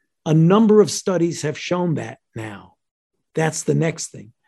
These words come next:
But the real thing that changed was the full realization that, oh my goodness, sixty percent,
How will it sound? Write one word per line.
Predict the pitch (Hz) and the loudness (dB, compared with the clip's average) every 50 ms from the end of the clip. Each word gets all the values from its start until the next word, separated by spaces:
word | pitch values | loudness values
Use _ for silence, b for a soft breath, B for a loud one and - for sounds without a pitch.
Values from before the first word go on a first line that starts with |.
| _ _ _ _ | _ _ _ _
But | 170 170 170 | -4 -2 2
the | 214 190 | 2 2
real | 160 170 208 277 320 359 311 233 165 | 2 2 2 4 6 6 6 4 0
thing | 135 - - 175 170 165 156 143 | -4 -4 -4 -2 -2 -2 -2 -4
that | 139 131 120 | -6 -8 -10
changed | - - 151 147 127 117 113 113 113 117 113 - _ _ _ _ _ _ _ _ _ _ _ - | -8 -8 -8 -6 -8 -10 -12 -14 -16 -18 -20 -20 _ _ _ _ _ _ _ _ _ _ _ -2
was | 185 185 160 - | 0 0 0 2
the | - 160 | 0 -2
full | - - - - 240 262 254 247 | -2 -4 -6 -2 0 2 2 2
realization | 214 226 233 220 196 190 170 131 117 175 202 214 190 - - - 117 104 _ _ _ _ _ _ _ _ _ | 2 2 4 4 4 4 2 2 2 2 2 2 2 -2 -6 -12 -14 -18 _ _ _ _ _ _ _ _ _
that, | 170 165 165 - - | -2 -2 -2 -2 0
oh | 185 196 220 | 4 4 6
my | 233 240 220 196 | 6 6 4 4
goodness, | 151 127 196 233 226 170 120 110 101 - - - - _ _ _ _ _ _ _ _ _ _ | 4 4 4 2 2 2 0 -2 -6 -8 -12 -14 -16 _ _ _ _ _ _ _ _ _ _
sixty | _ - - - - - - 254 - - - 247 240 | _ -14 -10 -10 -4 -2 -2 -2 -2 -2 0 0 0
percent, | 240 - 226 165 - - - 202 196 190 190 190 - _ | 2 2 2 2 2 2 2 4 4 4 2 0 -6 _